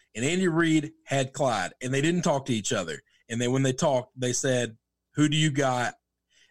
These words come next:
They both said their name. They're like, "Wow, what are the chances that we both like the same guy when, you know,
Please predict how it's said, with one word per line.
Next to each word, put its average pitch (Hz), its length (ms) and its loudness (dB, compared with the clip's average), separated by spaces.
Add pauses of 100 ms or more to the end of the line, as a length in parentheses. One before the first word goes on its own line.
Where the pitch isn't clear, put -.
They 117 100 -2
both 135 260 0
said 131 440 0
their 131 120 2
name. 120 320 0
They're 120 140 -4
like, 110 280 -4 (220)
"Wow, 101 520 0
what 127 160 0
are 151 40 4
the 143 80 2
chances 135 480 -2
that 117 120 -2
we 123 120 2
both 117 300 -2
like 110 200 -2
the - 80 -6
same 110 300 -2
guy 123 560 0 (640)
when, 127 500 0 (240)
you 156 140 2
know, 113 260 0